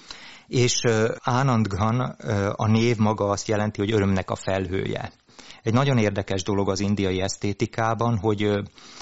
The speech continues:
a, nálunk ugye József Attilánál a hideg a rémisztő. Indiában ennek a fordítottja, a meleg és a nap,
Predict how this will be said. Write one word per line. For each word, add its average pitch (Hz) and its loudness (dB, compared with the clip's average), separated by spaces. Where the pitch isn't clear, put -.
a, 101 0
nálunk 127 0
ugye 104 2
József 110 -2
Attilánál 98 -4
a 98 -6
hideg 98 -6
a - -2
rémisztő. 101 -6
Indiában 113 2
ennek 107 -2
a 104 -4
fordítottja, 98 -6
a 98 -4
meleg 98 -2
és 92 -4
a 101 -2
nap, 101 0